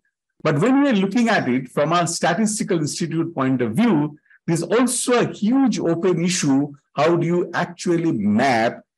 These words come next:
all of these computation in the context of a big data storage system? So therefore, that's the key point why, why we are looking at this whole point. Uh, let's look at today's A I key A I techniques, technologies.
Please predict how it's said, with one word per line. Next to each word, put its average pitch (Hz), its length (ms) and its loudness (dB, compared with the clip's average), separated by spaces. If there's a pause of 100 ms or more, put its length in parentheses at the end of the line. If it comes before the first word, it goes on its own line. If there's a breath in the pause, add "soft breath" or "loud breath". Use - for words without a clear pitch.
(120)
all 254 420 4
of 165 160 0
these 175 300 -2
computation 135 760 -2
in 127 60 2
the 123 100 -2
context 117 480 -4
of 120 80 -8
a 110 80 -2
big 104 300 -4
data 123 380 -2 (120)
storage 175 640 0
system? - 460 -10 (1000)
So 226 100 -2
therefore, 247 340 2
that's 185 420 -2
the - 160 -4
key 175 160 -4
point 151 400 0
why, 127 300 2 (800)
why 147 220 2
we 165 200 2
are 147 60 4
looking 127 400 0
at 113 260 0
this 110 180 -4
whole 104 240 -4
point. 95 560 -4 (960)
Uh, 117 380 0 (260)
let's 247 220 0
look 269 140 2
at 262 180 0
today's 214 320 2
A 160 160 2
I 139 60 -2
key 190 280 0
A 147 80 2
I 151 140 2
techniques, 120 600 -4
technologies. 98 840 -2